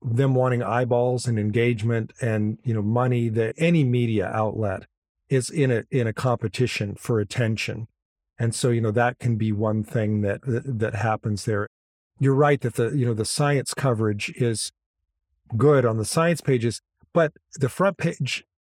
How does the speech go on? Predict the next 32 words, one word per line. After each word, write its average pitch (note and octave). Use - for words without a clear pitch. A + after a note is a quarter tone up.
y-, D#3+
you D#3+
just D#3
look D#3
at E3
what D3+
journalists C3+
are A#2+
doing C3+
now. F#2+
Look A2+
at, B2+
you B2+
know, A#2
kind A2+
of G2+
post-Trump. A#2+
Everything's F#3+
been E3
politicized. C3+
You B2
know, C3+
even E3
science F3
has B2
been A2+
politicized. G#2+
So, B2+
you B2+
know, C3
even F3
if -